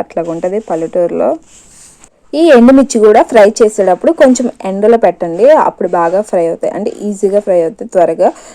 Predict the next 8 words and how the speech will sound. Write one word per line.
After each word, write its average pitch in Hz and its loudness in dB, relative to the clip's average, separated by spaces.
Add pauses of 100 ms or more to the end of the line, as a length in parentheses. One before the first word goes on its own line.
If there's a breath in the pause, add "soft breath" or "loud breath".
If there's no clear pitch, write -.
(220 loud breath)
మనం 240 2
మిక్సీ 208 -6 (100)
చెప్-, 139 -4
ఉమ్, 190 -8 (100)
అంటే 202 0 (100)
మిక్సీ 196 -4
పట్టేటప్పుడు 160 -2
కూడా 214 0